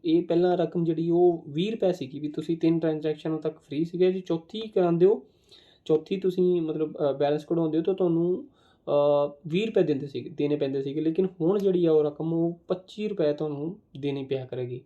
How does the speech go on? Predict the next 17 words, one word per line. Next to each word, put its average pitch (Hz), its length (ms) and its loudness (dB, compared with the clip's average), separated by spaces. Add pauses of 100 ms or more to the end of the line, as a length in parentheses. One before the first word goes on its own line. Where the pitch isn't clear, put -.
(760)
ਇਹਦੇ 185 180 4
ਨਾਲ 185 260 4
ਹੀ 208 180 -2
ਜੇਕਰ 160 380 2
ਤੁਸੀਂ 185 380 -2
ਕਿਸੇ 180 360 2
ਹੋਰ 151 380 0
ਬੈਂਕ 160 320 0
ਦੇ 170 160 4
ਏ 151 60 2
ਟੀ 160 120 0
ਐਮ 160 100 4
ਤੋਂ, 160 120 0
ਜਿਵੇਂ 156 320 0 (240)
ਮਿਸਾਲ 156 440 2
ਆ 156 100 4
ਵੀ, 180 320 -2